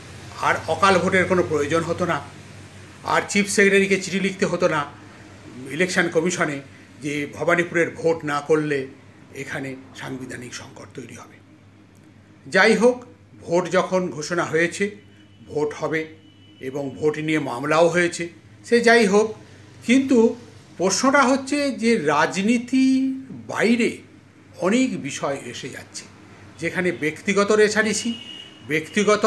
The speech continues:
আকছা আকছি বড় হয়ে দাঁড়াচ্ছে, যেখানে ভোটে কী আসে, আসা উচিত, ভোটেতে উন্নয়ন আসা উচিত, ভোটেতে কী কী সমস্যা আছে এলাকার মানুষের, কোথায় নিকাশি ব্যবস্থা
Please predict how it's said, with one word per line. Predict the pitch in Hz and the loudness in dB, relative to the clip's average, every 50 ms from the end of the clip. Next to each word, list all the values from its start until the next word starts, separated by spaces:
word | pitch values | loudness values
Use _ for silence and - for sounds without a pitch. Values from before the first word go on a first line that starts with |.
| 170 165 160 | 2 2 2
আকছা | 170 180 - - 220 226 226 214 | 0 0 0 0 0 0 0 0
আকছি | 196 185 - - - - 202 202 - - - - - - 107 | -2 -6 -6 -8 -12 -10 -12 -12 -12 -16 -20 -20 -20 -16 -10
বড় | 117 131 139 143 | -6 -6 -4 -6
হয়ে | - - 143 135 - | -6 -6 -8 -10 -10
দাঁড়াচ্ছে, | - - - - - - - - - - - - - - - - - - | -10 -12 -14 -14 -16 -18 -18 -20 -20 -20 -20 -20 -20 -20 -20 -20 -20 -14
যেখানে | - 160 156 - 185 185 175 165 165 170 - - - - - - - - | -12 -10 -4 -2 -2 0 0 -2 -4 -6 -12 -20 -20 -20 -20 -20 -20 -18
ভোটে | - - 160 165 165 180 175 160 151 143 - - - - - - - - - - | -8 -6 -4 -4 -2 -2 -2 -2 -2 -4 -10 -14 -20 -20 -20 -20 -20 -20 -12 -4
কী | - 247 254 254 | -2 0 2 2
আসে, | 214 202 - - 180 147 135 120 135 - - - | 2 2 2 2 0 0 0 -4 -10 -14 -14 -12
আসা | 147 - - 156 | -12 -8 -6 -6
উচিত, | 131 131 127 - - - - - | -6 -6 -8 -10 -14 -16 -18 -14
ভোটেতে | - 135 135 147 151 151 175 185 202 196 - - | -12 -10 -8 -8 -8 -8 -8 -8 -10 -10 -14 -12
উন্নয়ন | 123 135 147 151 147 156 160 170 185 190 | -10 -8 -6 -4 0 2 4 4 4 4
আসা | 190 175 - 196 | 2 2 2 2
উচিত, | 190 196 196 - 226 226 226 - - - - - - - - - - - - - - - | 4 2 2 2 -2 -6 -6 -8 -16 -20 -20 -20 -20 -20 -20 -20 -20 -20 -20 -20 -20 -20
ভোটেতে | - - 165 151 185 185 180 190 | -6 -4 -2 0 0 0 -2 -2
কী | 180 - - 190 | -4 -4 -6 -6
কী | 185 214 196 | -4 -2 -4
সমস্যা | - - 175 156 165 185 180 - - 220 220 | -4 -4 -2 -2 0 0 0 2 4 4 6
আছে | 220 208 208 - 226 233 233 196 | 6 6 4 2 0 0 0 0
এলাকার | 185 190 202 202 208 214 214 | 0 0 2 2 2 2 2
মানুষের, | 196 190 190 208 196 - 226 226 226 - - - - - - - - - - - - - - - | 2 0 0 0 2 2 2 2 2 0 -8 -20 -20 -20 -20 -20 -20 -20 -20 -20 -20 -18 -12 -10
কোথায় | 143 143 165 175 180 | -4 0 2 2 4
নিকাশি | 175 175 165 196 190 196 - 214 | 2 2 2 2 2 2 2 4
ব্যবস্থা | 214 214 214 214 202 - - 226 | 4 4 4 4 2 2 4 4